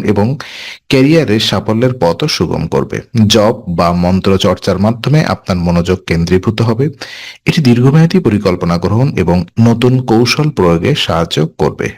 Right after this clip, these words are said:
বিশেষ করে বিশ্ববিদ্যালয়ে ভর্তি বা বিদেশ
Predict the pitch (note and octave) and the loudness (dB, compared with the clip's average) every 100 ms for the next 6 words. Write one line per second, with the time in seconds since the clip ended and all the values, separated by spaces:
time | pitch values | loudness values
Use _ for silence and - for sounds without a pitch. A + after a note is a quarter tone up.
0 | - A2 A2 - C3 G2+ - G#2 G#2 G2+ | -2 0 0 2 0 0 -2 0 -2 0
1 | A2+ G#2+ G2 G2+ - D#3 G#2 F2 - - | 0 2 0 0 0 2 2 0 -4 -12
2 | - - - - A2 B2+ C3+ | -18 -18 -10 -2 2 4 4